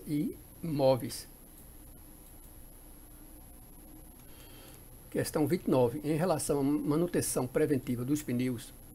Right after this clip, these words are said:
o condutor deve saber que, letra A, quando o veículo está em carga, está sem carga,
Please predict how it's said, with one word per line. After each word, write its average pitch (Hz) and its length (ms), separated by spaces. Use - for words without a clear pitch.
o 190 140
condutor 139 480
deve 143 180
saber 135 360
que, 107 280
letra 147 320
A, 117 40
quando 175 340
o - 20
veículo 131 300
está 135 200
em 123 120
carga, 135 420
está - 260
sem 170 240
carga, - 500